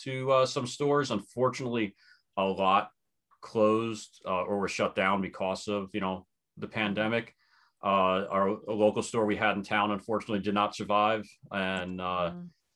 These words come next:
Speaker 1: we have some places, like, out in California, we sell to, uh, the Hojo's right across the street. They carry us in their, uh, in their gift shop there,
Speaker 2: Mm.
Speaker 1: as well as the, uh,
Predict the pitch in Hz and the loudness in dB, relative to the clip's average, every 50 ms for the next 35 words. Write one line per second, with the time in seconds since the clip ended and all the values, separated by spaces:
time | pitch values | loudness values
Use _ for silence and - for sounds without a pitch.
0 | _ _ - 110 104 92 117 113 110 110 - - 120 107 107 - 110 104 98 98 | _ _ -4 -2 0 2 4 2 2 2 2 2 2 2 2 2 2 2 2 0
1 | - 104 101 98 90 - 104 92 85 - 98 95 95 95 - - 95 92 92 92 | -2 -4 -4 -4 -2 -2 0 0 0 0 0 2 0 0 -2 -6 -8 -6 -6 -6
2 | 90 87 92 90 - 98 92 87 - - 117 117 113 113 113 104 98 95 - - | -6 -6 -8 -6 -4 -4 -4 -4 -4 -2 -2 0 0 2 0 0 0 -2 -4 -6
3 | - 101 92 90 90 87 - - - 98 95 90 90 90 87 85 85 87 85 87 | -4 -4 -2 -2 -2 -4 -6 -8 -8 -8 -6 -6 -6 -4 -4 -2 -2 -2 -2 -4
4 | 87 85 95 95 90 90 87 - - _ - 113 110 104 101 107 104 101 98 - | -4 -6 -6 -6 -6 -6 -6 -10 -12 _ 0 0 2 2 2 2 0 0 0 0
5 | 110 101 98 92 - - 98 95 - - - - - 127 123 120 120 120 117 113 | -2 -2 -2 -2 0 0 -2 -2 -2 -6 -10 -8 -4 0 0 0 0 0 -2 -2
6 | - - 107 95 95 92 92 90 87 - - 98 90 87 90 90 87 87 85 82 | 0 0 0 2 2 0 0 -2 -4 -4 -6 -6 -6 -6 -6 -4 -4 -2 -2 -4
7 | 85 87 87 87 87 87 - _ _ _ _ _ _ - 98 98 98 92 90 104 | -4 -4 -4 -4 -6 -6 -10 _ _ _ _ _ _ -4 -2 0 0 2 0 0
8 | 98 - - - 107 95 92 - - 101 98 98 95 95 92 95 98 - - 107 | -2 -2 0 2 2 2 2 0 0 0 2 2 2 2 2 0 0 -2 -4 -6
9 | 107 - 101 95 95 92 85 - 95 95 90 90 90 87 87 87 87 87 | -4 -2 -2 0 0 -2 -4 -6 -8 -8 -6 -4 -4 -2 -2 -2 -2 -4